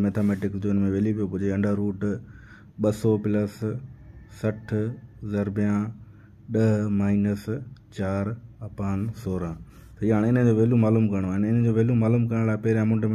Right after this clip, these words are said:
توهان کي ڇا ڪرڻو آهي، ته جيڪو آهي انڊر روٽ ۾ جيڪو ويليو آهي، ان کي توهان کي ڇڏائڻو هوندو آهي. هاڻي هتي آپريشن ٿو اچي وڃي، آپريشن مان توهان کي سمجهايو هوم، بورڊماس وارو رول، سو ڊيماس وارو رول، اهو توهان هن تي اپلاءِ ڪندؤ. پوءِ اپلاءِ ڪرڻ کان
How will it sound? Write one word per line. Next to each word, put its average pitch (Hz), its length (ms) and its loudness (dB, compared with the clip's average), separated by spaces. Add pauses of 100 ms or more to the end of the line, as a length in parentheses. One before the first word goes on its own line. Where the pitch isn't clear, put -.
(560)
توهان 104 160 2
کي 98 100 2
ڇا 104 180 -2
ڪرڻو 110 140 0
آهي، 110 160 0
ته 104 220 0
جيڪو 101 260 0
آهي 107 160 -2
انڊر 113 240 2
روٽ ۾ 110 160 -2 (140)
جيڪو 101 180 0
ويليو 101 380 -2
آهي، 104 120 -2 (360)
ان 110 220 2
کي 104 80 0
توهان 98 220 0
کي - 80 -12
ڇڏائڻو 98 320 -2
هوندو 87 200 -6
آهي. 85 140 -14
هاڻي 101 200 2
هتي 117 240 0 (720)
آپريشن 127 440 4
ٿو 110 120 4
اچي 107 160 -2
وڃي، 110 160 4
آپريشن 117 500 2
مان 110 400 2
توهان 110 220 2
کي 104 120 -2
سمجهايو 110 480 2
هوم، 104 240 2 (500)
بورڊماس 110 420 4
وارو 98 240 0
رول، 90 200 -2 (560)
سو 98 180 -4
ڊيماس 104 320 2
وارو 104 220 0
رول، 101 200 0
اهو 110 180 0
توهان 107 200 -2
هن 101 120 2
تي 101 80 -2
اپلاءِ 104 340 2
ڪندؤ. 104 340 0
پوءِ 101 160 -4
اپلاءِ 110 400 -2
ڪرڻ 101 260 -2
کان 95 140 -4